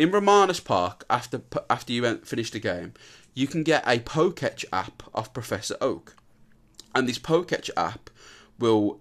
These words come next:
is it, it goes with the Poke Radar,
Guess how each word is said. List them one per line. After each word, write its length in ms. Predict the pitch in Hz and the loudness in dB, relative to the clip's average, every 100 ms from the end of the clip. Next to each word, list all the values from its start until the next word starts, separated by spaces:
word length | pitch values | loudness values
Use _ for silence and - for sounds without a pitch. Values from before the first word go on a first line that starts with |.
| - | -6
is 160 | 110 - | -6 -2
it, 200 | 113 - | -4 -2
it 120 | 110 | -4
goes 360 | - 123 123 110 | 2 2 2 -4
with 180 | 107 - | -8 -10
the 80 | 110 | -4
Poke 260 | 110 101 | -2 -2
Radar, 640 | 101 120 127 104 85 - | -2 0 0 0 -4 -6